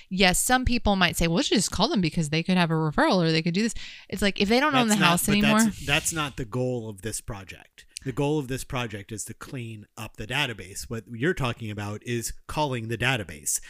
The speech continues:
Speaker 2: Those are two different things.
Speaker 1: Right, right.
Speaker 2: Right? So it's like, I, I know that you've had, that you've had this issue with yourself before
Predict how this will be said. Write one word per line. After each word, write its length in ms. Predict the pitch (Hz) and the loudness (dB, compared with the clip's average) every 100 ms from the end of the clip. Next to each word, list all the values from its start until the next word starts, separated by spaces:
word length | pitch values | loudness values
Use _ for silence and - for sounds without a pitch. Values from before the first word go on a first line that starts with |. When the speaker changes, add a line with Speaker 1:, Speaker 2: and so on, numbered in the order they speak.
| - | -10
Speaker 2:
Those 180 | - 156 | -2 0
are 80 | 170 | 0
two 200 | - 190 | -2 -2
different 320 | 160 143 123 | -2 -4 -8
things. 180 | 156 147 | -6 -2
Speaker 1:
Right, 160 | 170 - | -2 -2
right. 220 | - - _ | -10 -10 _
Speaker 2:
Right? 280 | 120 127 139 | -2 0 0
So 260 | - 147 127 | 0 0 0
it's 160 | 127 | -2
like, 240 | 143 120 - | -4 -6 -6
I, 340 | 139 123 131 127 | -6 -6 -6 -6
I 120 | 143 131 | -2 0
know 180 | 135 | 0
that 140 | 131 117 | 0 -2
you've 180 | 123 123 | -6 -4
had, 300 | 131 120 - - - _ _ | -4 -4 -8 -20 -20 _ _
that 280 | 139 123 123 | -6 -4 -2
you've 160 | 127 139 | -2 0
had 220 | 143 117 | 0 0
this 180 | 123 - | -2 -2
issue 400 | 120 - 123 117 | -6 -2 -2 -2
with 260 | 107 117 | -4 -6
yourself 440 | 120 117 202 208 - | -4 -2 -2 -2 -4
before 580 | 127 123 113 110 110 | -6 -4 -4 -4 -6